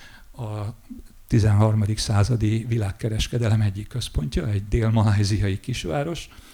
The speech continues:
eh, ahol ugye egymás mellé parkoltak a kínai és az indiai hajók, átrakták, amit át akartak rakni, és a másik mentek vissza.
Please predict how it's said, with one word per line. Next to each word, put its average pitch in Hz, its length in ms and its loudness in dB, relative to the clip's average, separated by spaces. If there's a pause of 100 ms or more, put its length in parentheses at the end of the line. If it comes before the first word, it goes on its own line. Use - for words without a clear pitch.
(600)
eh, 123 680 4
ahol 139 240 2
ugye 131 180 2
egymás 113 340 -2
mellé 117 200 -6
parkoltak 113 580 -4
a 123 60 -6
kínai 117 520 6
és 104 220 2
az 107 140 2
indiai 107 420 0
hajók, 135 400 4
átrakták, 113 580 -4
amit 117 220 -6
át 120 200 -4
akartak - 440 -10
rakni, - 220 -8
és - 120 -12
a 127 60 -6
másik 113 360 -4
mentek 110 360 -2
vissza. - 420 -8